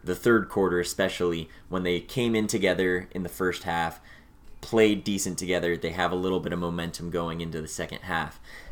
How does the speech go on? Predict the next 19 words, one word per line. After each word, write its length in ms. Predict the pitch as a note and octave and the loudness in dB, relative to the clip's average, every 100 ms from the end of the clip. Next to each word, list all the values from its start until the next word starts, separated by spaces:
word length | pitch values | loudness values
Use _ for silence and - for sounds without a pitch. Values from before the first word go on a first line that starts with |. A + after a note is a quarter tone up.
| - | -6
So 340 | - G2 F2 | 2 4 4
I 200 | - G2+ | 6 8
like 240 | B2+ C3 B2+ | 10 8 6
to 80 | A2 | -2
see 500 | - A2 G2 F#2+ F#2+ - - | 0 0 0 -2 -4 -16 -6
the 80 | F2+ | -2
bench 340 | E2 G#2 G#2+ | 2 2 2
coming 320 | - G#2+ F#2+ F2+ | -2 0 0 -2
in 160 | E2+ | -4
all 240 | - F#2 F#2 | -2 -2 -2
together. 560 | F#2 E2+ E2 D#2+ D#2 - - | -2 -2 -2 -4 -6 -12 -12
I 120 | - | -6
think 320 | F#2 - G2+ - | -4 -2 -2 2
that's 520 | F#2 - - - - | 2 2 -2 -4 -8
one 240 | E2+ F#2+ | -4 -2
of 80 | F#2+ | 0
the 80 | F2+ | -2
keys 560 | - G2 F#2 F2+ E2+ - | -4 -4 -2 -2 -6 -8
to 540 | - F2+ F2 E2+ E2+ | -4 -2 -2 -2 -4